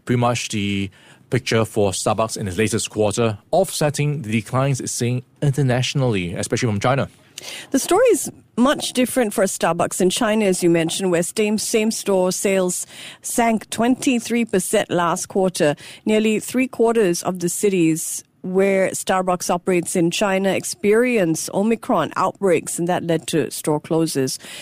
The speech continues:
Speaker 2: What is the impact that this could have on Starbucks' overall business, Ryan?
Speaker 1: Yeah, this could be something that could worry investors in Starbucks. So if you look at the numbers, uh, international sales were down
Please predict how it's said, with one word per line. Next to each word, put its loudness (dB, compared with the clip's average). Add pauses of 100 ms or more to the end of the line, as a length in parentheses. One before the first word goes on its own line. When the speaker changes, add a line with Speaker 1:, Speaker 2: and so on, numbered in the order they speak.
(520)
Speaker 2:
What 2
is 0
the 0
impact 0
that -2
this -2 (140)
could 0
have 0
on 2
Starbucks' -2
overall 2
business, -2
Ryan? -2 (360)
Speaker 1:
Yeah, 4
this 0
could 0
be 2
something 0 (440)
that -2
could -4
worry 2
investors -2
in -2
Starbucks. 0
So 0
if -4
you 2
look 0
at 0
the 2
numbers, 0 (380)
uh, 2
international 2
sales 0
were 0
down 0